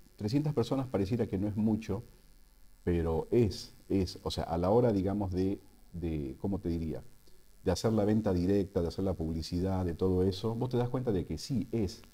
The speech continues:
¿bien? Eh, nosotros ya antiguamente, anteriormente, perdón, habíamos hecho un evento con ciento, casi ciento cincuenta personas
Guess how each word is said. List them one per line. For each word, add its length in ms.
¿bien? 320
Eh, 220
nosotros 320
ya 100
antiguamente, 560
anteriormente, 600
perdón, 280
habíamos 320
hecho 160
un 80
evento 440
con 260
ciento, 1300
casi 180
ciento 220
cincuenta 380
personas 520